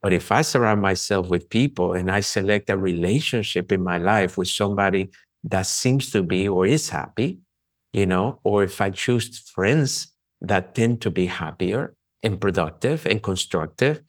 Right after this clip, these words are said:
then the chances are that I'm gonna become that, but it's very difficult. And then the last lesson I learned in happiness is whenever you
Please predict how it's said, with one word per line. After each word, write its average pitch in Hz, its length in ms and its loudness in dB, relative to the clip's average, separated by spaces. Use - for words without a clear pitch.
then 107 440 0
the 98 100 0
chances 127 580 0
are 85 180 2
that 87 160 0
I'm 165 200 4
gonna 87 200 0
become 80 420 -2
that, 76 280 -4
but 104 120 2
it's 92 160 0
very 123 260 4
difficult. 92 720 0
And 113 140 2
then 143 140 4
the 127 100 4
last 151 380 2
lesson 127 360 2
I 107 100 4
learned 104 440 2
in 110 160 0
happiness 98 840 -2
is 107 460 2
whenever 156 800 2
you 123 640 0